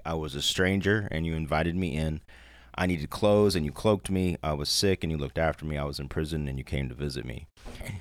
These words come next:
And he says, and all of these folks, um, all of these folks who he says this to, like, "When did we ever see you do this, Jesus? Like, when did we ever see you in these situations?" And he says, "Anytime you do these for the least of my brothers or sisters, you do this for me."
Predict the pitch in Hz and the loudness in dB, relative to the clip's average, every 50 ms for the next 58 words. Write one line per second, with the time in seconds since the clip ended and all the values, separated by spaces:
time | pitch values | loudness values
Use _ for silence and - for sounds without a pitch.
0 | - - - - - _ - - 95 95 92 - - 120 113 107 95 87 - - | -12 -18 -20 -20 -16 _ -2 0 2 2 4 4 6 6 6 6 6 4 2 2
1 | - 110 98 95 101 110 110 110 104 92 101 101 95 90 82 - - - - 110 | 2 0 2 4 4 4 4 4 2 2 2 2 2 2 0 -2 0 2 4 4
2 | 110 - - - - - - - 87 82 78 78 76 71 71 69 - - _ - | 4 4 2 0 0 0 0 2 2 4 4 4 4 2 0 -4 -6 -6 _ 2
3 | 92 95 92 90 85 - - - 104 98 85 - - 87 80 - - 139 139 117 | 2 4 4 2 2 0 0 2 2 2 2 2 0 0 2 2 4 4 4 2
4 | 95 - - 90 - 78 76 73 90 123 175 190 165 180 185 196 156 139 - - | 0 0 0 2 2 2 2 4 4 4 4 6 4 4 4 4 2 2 0 0
5 | 139 139 147 139 156 190 247 269 - - - - - 80 85 117 131 - - 120 | 0 -2 -2 0 0 0 0 0 0 -2 -2 -4 -2 -2 -2 -2 0 0 0 2
6 | 127 170 190 175 160 170 170 165 156 147 127 - - - - 175 165 139 117 110 | 2 2 2 4 4 4 4 4 4 2 2 2 0 0 0 0 0 2 2 4
7 | 104 95 92 85 101 101 101 98 - - 127 113 - 113 117 - - - - 85 | 4 4 4 2 2 2 2 2 0 0 -2 -2 0 0 2 2 0 0 -4 -4
8 | 80 85 85 87 85 - 92 87 92 98 107 110 117 107 107 101 95 107 113 107 | -4 -2 -2 -2 -2 -2 -2 -2 0 -2 0 0 0 2 2 2 0 0 0 0
9 | 98 - - 101 95 98 104 98 - 98 95 95 92 85 98 98 95 90 90 87 | 0 -2 -2 -2 0 0 0 -2 -2 -2 -2 -2 0 2 4 4 4 4 2 0
10 | - - 120 110 - 92 87 85 87 76 76 87 87 87 82 - - - 87 82 | 0 0 0 0 0 -2 -4 -4 -6 -6 -2 0 0 2 0 -2 -4 -4 -2 -2
11 | 92 123 117 - | 0 -2 -2 -4